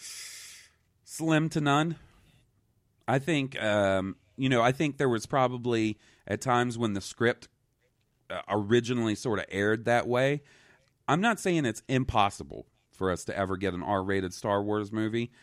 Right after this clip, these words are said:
but I still think, as far as theatrical releases go,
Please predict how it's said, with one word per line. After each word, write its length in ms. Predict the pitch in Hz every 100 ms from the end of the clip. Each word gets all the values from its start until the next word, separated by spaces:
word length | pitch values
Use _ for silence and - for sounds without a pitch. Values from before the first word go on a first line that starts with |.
| - _
but 180 | - 107 -
I 280 | 120 160 165
still 420 | - 131 123 131
think, 400 | - 117 127 135
as 140 | 95 90
far 220 | 131 113
as 140 | 98
theatrical 720 | - 104 101 123 127 135 147
releases 440 | 123 123 117 127 110
go, 320 | 120 113 123